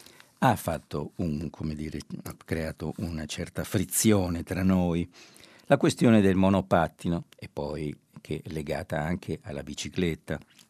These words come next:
E naturalmente la questione si è, diciamo, ha preso il suo zenit polemico quando,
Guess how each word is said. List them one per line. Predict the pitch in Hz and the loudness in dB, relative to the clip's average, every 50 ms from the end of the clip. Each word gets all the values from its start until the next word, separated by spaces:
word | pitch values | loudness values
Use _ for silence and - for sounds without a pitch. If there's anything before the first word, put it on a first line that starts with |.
| _ _ _ _ _ _ _ _ _ _ _ _ _ _ _ _ _ - - _ _ _ _ _ _ _ _ _ _ _ _ _ _ _ | _ _ _ _ _ _ _ _ _ _ _ _ _ _ _ _ _ -20 -20 _ _ _ _ _ _ _ _ _ _ _ _ _ _ _
E | - 107 95 - - - - - - | -10 -10 -10 -10 -12 -16 -20 -12 -8
naturalmente | - 80 78 - 80 78 90 90 73 73 71 71 73 - - - 69 - - _ _ _ _ _ _ _ _ _ _ - | -8 -8 -6 -6 -6 -2 -2 -2 -2 -2 -4 -6 -8 -8 -6 -8 -8 -8 -10 _ _ _ _ _ _ _ _ _ _ -12
la | 71 65 64 - | -10 -10 -10 -8
questione | - - 76 - - - 90 85 78 76 73 71 76 - | -10 -10 -10 -8 -4 -4 -2 -2 -2 -4 -6 -8 -10 -10
si | - - - - 87 80 | -12 -12 -8 -6 -6 -4
è, | 78 76 73 67 | -4 -6 -8 -10
diciamo, | 67 71 98 - 73 - 90 78 73 | -12 -14 -12 -12 -10 -8 -8 -8 -8
ha | 69 - | -10 -8
preso | _ - 98 92 90 82 85 80 76 - - - - - - - - - _ | _ 0 0 0 2 0 -2 -4 -4 -6 -10 -18 -20 -20 -20 -20 -20 -16 _
il | - 90 82 82 80 78 - | -10 -8 -8 -8 -8 -6 -6
suo | - - - 92 85 82 78 76 | -6 -4 -2 -2 -2 -2 -4 -6
zenit | 80 80 90 104 104 95 92 90 80 - - | -4 0 2 4 4 4 2 0 -2 -4 0
polemico | - 113 101 92 92 87 82 87 82 - - 85 | 2 4 4 4 4 2 0 -2 -2 -2 -4 -6
quando, | - - 90 82 80 80 78 73 80 78 76 | -4 -2 -4 -4 -2 -4 -4 -6 -4 -6 -6